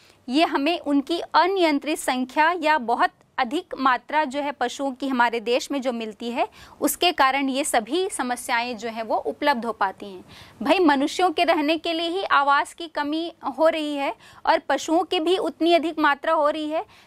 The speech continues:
तो लगातार तो हम जो चारागाह भूमि है, कृषि भूमि है, अ, हमारे देश में, उनको आवास में और उद्योगों में,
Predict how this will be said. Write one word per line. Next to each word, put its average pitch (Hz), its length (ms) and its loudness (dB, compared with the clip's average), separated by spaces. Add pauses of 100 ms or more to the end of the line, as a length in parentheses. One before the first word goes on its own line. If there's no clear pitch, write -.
(140)
तो 381 120 2
लगातार 330 600 2
तो 349 160 -6
हम 339 360 -4
जो 349 120 -4
चारागाह 320 640 2
भूमि 302 360 -4
है, 330 160 -2
कृषि 311 400 -6
भूमि 311 420 0
है, 302 200 0 (320)
अ, - 40 4
हमारे 277 440 2
देश 277 320 -2
में, 320 140 0
उनको 294 320 0
आवास 277 640 2
में 262 120 -8
और 330 240 -6
उद्योगों 269 600 -6
में, 349 220 -6